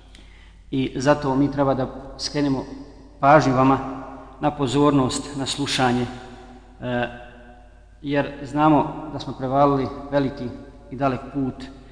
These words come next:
da bi došli ovdje u Mađarsku,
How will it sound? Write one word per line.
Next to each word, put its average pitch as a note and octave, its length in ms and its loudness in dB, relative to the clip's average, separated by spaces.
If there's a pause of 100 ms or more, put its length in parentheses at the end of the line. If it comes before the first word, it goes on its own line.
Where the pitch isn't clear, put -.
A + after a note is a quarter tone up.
(180)
da B2 80 -8
bi B2 100 -6
došli C#3 300 -2
ovdje C3 380 0 (840)
u B2 80 -14
Mađarsku, C3 520 -2